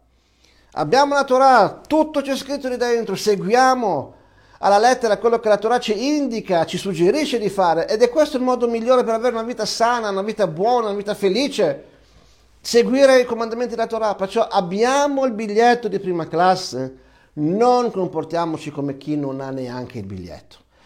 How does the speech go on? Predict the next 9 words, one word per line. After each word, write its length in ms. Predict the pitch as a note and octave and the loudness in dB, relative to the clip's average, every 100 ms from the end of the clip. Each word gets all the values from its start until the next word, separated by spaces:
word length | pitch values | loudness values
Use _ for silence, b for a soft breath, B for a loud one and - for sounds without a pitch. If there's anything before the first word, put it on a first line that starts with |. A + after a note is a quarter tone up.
| b b | b b
E 100 | A#3+ | 0
questa 220 | C4+ C4 | 0 2
è 40 | |
la 60 | G#3 | 2
storia 240 | - G3+ | 4 2
che 140 | G3 F3+ | 2 -2
dobbiamo 460 | E3+ E3+ E3+ E3 B B B B B _ _ _ | -2 0 0 -4 B B B B B _ _ _
ogni 280 | F#3+ G3 F#3+ | 4 4 4
anno 580 | F#3 F#3 F3 E3+ E3+ | 2 2 2 2 -2